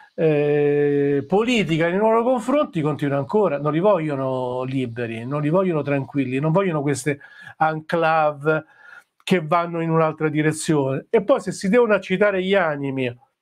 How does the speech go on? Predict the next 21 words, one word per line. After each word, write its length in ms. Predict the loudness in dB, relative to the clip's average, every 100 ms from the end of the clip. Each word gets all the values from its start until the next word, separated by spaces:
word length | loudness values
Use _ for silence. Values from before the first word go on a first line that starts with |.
| _ _
contro 360 | 0 0 2 2
l'Occidente, 880 | 2 2 2 2 2 0 2 4 4
loro 280 | 4 4 4
così 240 | 2 -2
come 240 | 0 0 2
Israele 720 | 2 4 4 4 4 2 -2 -18 -20
sono 300 | -2 0 0
una 160 | 0 0
sorta 580 | 0 0 0 2 0 0 -14 -16
di 380 | -2 2 2 0 -8 -20 _ _ -2
ponte 480 | 2 2 0 0 2
dell'Occidente 720 | 2 2 0 0 2 2 0
in 80 | 0
quelle 280 | 0 0
zone, 400 | 2 2 2 -2
quindi 220 | 0 2 4
ottimo 760 | 2 0 -2 -4 0 -2 -2
per 200 | -2 -2
fare 260 | -2 -4 -2
i 40 |
conflitti. 760 | -4 -2 -2 -2 -2 -10 -10